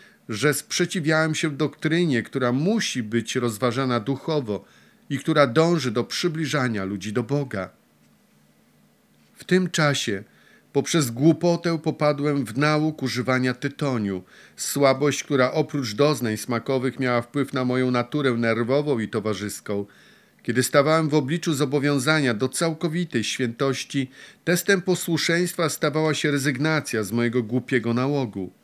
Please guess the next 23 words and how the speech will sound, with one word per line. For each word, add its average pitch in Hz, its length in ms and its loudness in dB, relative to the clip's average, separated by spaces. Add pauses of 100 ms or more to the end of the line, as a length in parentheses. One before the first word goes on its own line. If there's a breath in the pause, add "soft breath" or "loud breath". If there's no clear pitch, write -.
(300)
Zgadzałem 113 640 0
się - 180 -6
na 98 160 -4
to. 95 260 -8 (640 soft breath)
Rezultatem 143 760 2
było 131 440 2
oświecenie, 139 840 0
siła 123 580 0 (380 loud breath)
i 135 120 0
błogosławieństwo. 113 1300 -2 (520)
Potem 143 420 2 (340 loud breath)
przychodziło 160 560 2
pokuszenie. 110 880 -2 (300 soft breath)
Słuchałem 143 540 2
takich 143 360 2
oto 135 200 0
sugestii: 147 800 0 (340 soft breath)
„To 185 80 0
jest 180 180 0
jeden 139 260 4
z 123 100 -2
darów 180 420 2
Boga. 107 440 -2